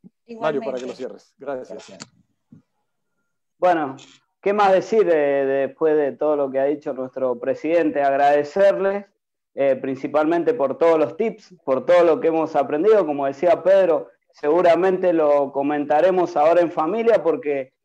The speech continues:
Speaker 4: también somos seres humanos y hay un montón de, de cuestiones que nos sirven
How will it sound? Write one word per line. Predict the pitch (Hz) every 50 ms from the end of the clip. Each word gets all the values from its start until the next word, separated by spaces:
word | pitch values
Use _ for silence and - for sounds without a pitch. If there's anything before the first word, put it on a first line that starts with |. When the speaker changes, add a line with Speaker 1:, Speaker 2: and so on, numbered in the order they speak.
| _ _ _ _ - - -
Speaker 4:
también | 123 131 139 156 170 165 151
somos | - 160 160 160 156 151
seres | - 165 160 160 160 160 -
humanos | 147 151 180 190 196 196 185 185 175 -
y | 139 139 135 135 131
hay | 131 139 143 147
un | 143 143
montón | 139 135 135 131 151 151 151 151
de, | 143 135 131 123 120 120 101 95
de | 123 131 123 -
cuestiones | - 131 131 - 160 147 151 143 -
que | - 139 131
nos | 127 123 127 127
sirven | - - 170 160 156 160 147 139 135 131